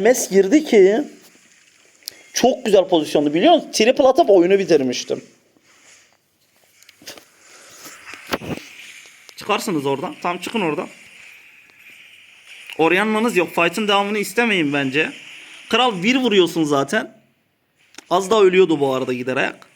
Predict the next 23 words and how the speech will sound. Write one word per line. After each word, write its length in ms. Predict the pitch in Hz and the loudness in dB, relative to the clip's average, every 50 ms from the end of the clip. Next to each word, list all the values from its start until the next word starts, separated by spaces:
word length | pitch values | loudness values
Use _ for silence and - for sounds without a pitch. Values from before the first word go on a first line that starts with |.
| _ _ - | _ _ -18
Güzel 280 | 135 135 127 156 160 143 | -12 -6 -4 -2 -2 -2
doşladı 380 | 131 120 - - 120 113 117 | -2 -4 -4 -6 -8 -6 -6
bak, 160 | 117 117 117 - | -8 -8 -10 -12
şimdi 240 | - 127 123 123 | -14 -14 -12 -12
hakkını 320 | 120 113 - _ - 127 127 | -12 -14 -14 _ -10 -8 -6
yemeyeyim. 340 | 127 123 117 117 117 117 - - - - - - _ _ _ - - - - - - - - - _ _ - | -6 -6 -8 -10 -14 -16 -20 -20 -20 -20 -20 -20 _ _ _ -20 -20 -20 -20 -20 -20 -20 -20 -20 _ _ -12
İtem 240 | 139 139 175 165 165 | -8 -6 -4 -4 -4
satıp 260 | 180 170 175 - - | -6 -8 -8 -10 -12
T 140 | - - 156 | -10 -10 -6
P'ye 200 | - 170 170 160 | -4 -4 -2 -2
dönsem 320 | 175 175 170 - 254 226 | -2 -4 -4 -4 -4 -4
mi? 80 | 139 123 | -4 -6
Start 340 | - - - 131 127 - 151 | -6 -6 -6 -8 -8 -6 -4
verecek 400 | 139 135 139 139 156 151 147 - | -4 -4 -4 -4 -6 -6 -6 -10
gibiler. 360 | 131 113 113 120 123 - - _ _ _ _ _ _ _ - _ _ _ _ _ _ - - - - _ _ _ _ _ _ - | -10 -8 -8 -10 -12 -14 -20 _ _ _ _ _ _ _ -20 _ _ _ _ _ _ -20 -20 -20 -20 _ _ _ _ _ _ 0
Dönmeyeceğim, 540 | 151 214 233 233 220 208 185 196 202 202 175 | 0 0 0 2 0 -2 -2 -2 -2 -2 -2
dümdüz 280 | 196 202 196 185 180 170 | -4 -4 -4 -6 -8 -8
gideceğim 440 | 160 160 165 - 175 156 139 131 123 | -10 -10 -8 -4 -4 -4 -4 -4 -6
ya. 260 | 120 123 135 - _ _ _ _ _ _ _ _ _ _ _ _ _ _ _ _ - | -6 -8 -10 -12 _ _ _ _ _ _ _ _ _ _ _ _ _ _ _ _ -16
İtem 220 | - - 175 165 160 | -12 -10 -8 -8 -6
satmayacağım. 500 | - 165 156 - 151 131 113 127 131 - _ _ - - _ _ _ - | -6 -6 -6 -6 -6 -6 -6 -6 -8 -10 _ _ -20 -20 _ _ _ -8
Başlayamazlar 720 | 156 160 156 151 - 165 165 175 175 165 135 123 123 123 123 | -4 -4 -4 -4 -4 -4 -4 -4 -2 -4 -4 -4 -4 -4 -6
bence. 280 | 123 120 120 120 127 | -6 -8 -8 -10 -12